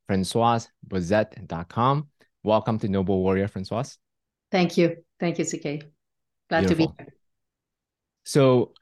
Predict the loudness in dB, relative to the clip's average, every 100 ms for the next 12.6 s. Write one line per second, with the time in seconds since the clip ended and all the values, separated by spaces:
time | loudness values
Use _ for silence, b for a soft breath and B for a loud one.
0 | _ 0 2 2 2 0 -4 -8 0 2
1 | 2 -4 -4 -2 0 2 0 0 -2 -2
2 | -4 -6 -6 -2 0 2 2 2 0 -4
3 | -10 _ -6 -2 0 -2 -4 -4 -4 -6
4 | -20 _ -12 -4 -2 0 -2 2 2 2
5 | 2 0 -2 -6 -6 -2 2 0 0 0
6 | 0 -2 b b b _ -6 -2 0 -2
7 | -2 -4 -4 -4 -2 -2 -4 -4 -6 -6
8 | -6 -2 0 2 2 0 -4 -6 -8 -4
9 | 0 2 2 2 0 -4 -10 -10 -8 -2
10 | 0 0 0 -2 -2 -4 -6 -6 -2 -2
11 | -2 -4 -4 -4 -4 -6 -8 -10 -12 -8
12 | -2 -2 -2 -4 -10